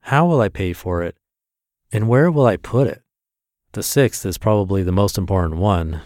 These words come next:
at least for reformed hoarders like myself. One of the things I learned from all those minimalism books and articles was that if you bring something home, you should then throw or donate something else away to keep the same number of things in your home,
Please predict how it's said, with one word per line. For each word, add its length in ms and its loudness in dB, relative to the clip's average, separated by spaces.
at 140 -2
least 220 0
for 280 0
reformed 480 0
hoarders 500 -4
like 140 -4
myself. 520 -4
One 160 2
of 80 4
the 40 0
things 280 0
I 80 4
learned 340 2
from 320 -2
all 320 2
those 180 -2
minimalism 680 0
books 280 -2
and 80 0
articles 640 0
was 180 0
that 260 2
if 120 -6
you 80 2
bring 300 2
something 400 0
home, 560 2
you 100 -4
should 240 -4
then 340 0
throw 600 0
or 200 -2
donate 520 0
something 400 -4
else 420 0
away 560 2
to 140 -12
keep 220 -2
the 100 -6
same 380 0
number 280 0
of 120 -2
things 400 -2
in 100 0
your 200 -2
home, 440 0